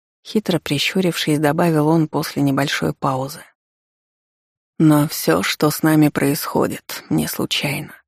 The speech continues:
авторитетно заявил старейшина. «Ты видел, куда полетела эта звезда? Так иди за ней». «Что, прямо так и идти?» переспросил Алекс.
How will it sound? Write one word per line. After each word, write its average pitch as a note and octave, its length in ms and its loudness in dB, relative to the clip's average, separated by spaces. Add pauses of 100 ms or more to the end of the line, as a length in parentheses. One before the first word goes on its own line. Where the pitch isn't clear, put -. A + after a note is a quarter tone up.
(560)
авторитетно D3 760 -2
заявил C#3+ 380 0
старейшина. C#3+ 800 -8 (960)
«Ты C#3+ 180 2
видел, D#3 440 2 (280)
куда D#3 300 2
полетела C#3 460 2
эта C#3 240 0
звезда? C#3+ 520 -2 (1040)
Так D3 240 -2
иди D#3+ 340 4
за C#3+ 160 2
ней». C3 340 -6 (920)
«Что, - 640 -4 (160)
прямо C#3 320 2
так C#3+ 240 -2
и C#3 160 2
идти?» - 320 -4 (640)
переспросил - 640 -4
Алекс. - 440 -10